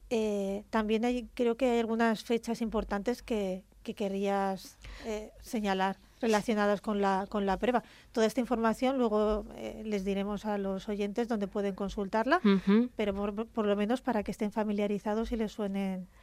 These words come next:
Speaker 1: les suenen estas fechas.
Speaker 2: Exactamente. Eh, lo primero que tiene que hacer el est-, el estudiante es matricularse para las pruebas de selectividad.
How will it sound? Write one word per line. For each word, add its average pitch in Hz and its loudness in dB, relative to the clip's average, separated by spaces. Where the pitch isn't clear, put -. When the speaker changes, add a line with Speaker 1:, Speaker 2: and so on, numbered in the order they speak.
Speaker 1:
les 202 -6
suenen 202 -2
estas 196 -4
fechas. - -8
Speaker 2:
Exactamente. 185 2
Eh, 196 6
lo 196 8
primero 190 6
que 190 0
tiene 190 2
que - -6
hacer 190 -4
el 180 -2
est-, - -10
el 185 2
estudiante 202 4
es 170 -2
matricularse 175 -2
para 214 -2
las 170 -6
pruebas 170 -6
de 165 -8
selectividad. 175 -2